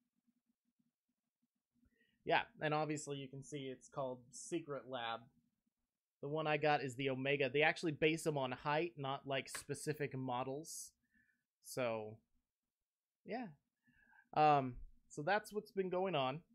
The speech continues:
Uh, so I'm just sitting here on my thumbs, spinning around, waiting for stuff to happen. Uh,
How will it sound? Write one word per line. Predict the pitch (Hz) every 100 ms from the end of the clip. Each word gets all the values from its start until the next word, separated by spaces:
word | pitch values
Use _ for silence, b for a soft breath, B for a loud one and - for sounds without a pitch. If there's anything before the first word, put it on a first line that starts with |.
| _ _ _ _
Uh, | 135 135 131 131 127 117 _ _ _ _ _ _ _ _ _ _ -
so | 220
I'm | 147 160
just | 185 185
sitting | 196 170
here | 175 175
on | 170
my | 170 170
thumbs, | - 151 160
spinning | - - 147 165
around, | 160 139 135 135 123
waiting | 127 135 147
for | 147
stuff | 139 143 139
to | 156
happen. | 139 120 131 135 _ b b b -
Uh, | 123 123 120 113